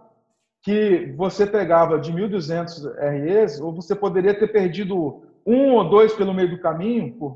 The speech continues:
por, por alguma falha humana, e a resposta do D sex era assim, "Favor notar que existe mais R Es vinculados a este ato concessório." Mas ele não te dava o, o, o R E,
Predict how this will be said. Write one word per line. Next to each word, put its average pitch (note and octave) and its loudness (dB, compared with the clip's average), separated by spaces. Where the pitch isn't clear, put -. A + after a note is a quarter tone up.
por, B2+ -18
por C3+ -10
alguma C#3 -10
falha D3 -2
humana, E3+ -6
e B3 0
a A#3 6
resposta G#3+ 0
do F3+ -4
D F#3 -8
sex F#3+ -4
era A3 2
assim, F#3 -10
"Favor F3 0
notar F#3+ -2
que G#3+ 2
existe F#3+ -2
mais G#3 2
R G#3 0
Es G3+ 0
vinculados F3+ 2
a F3 4
este F#3 0
ato F3+ 2
concessório." E3+ -2
Mas F#3+ -4
ele A#3+ -2
não C4 -2
te C4+ -10
dava B3 2
o, F3+ -2
o, F3 -6
o F3+ 2
R F3+ 4
E, C#3 0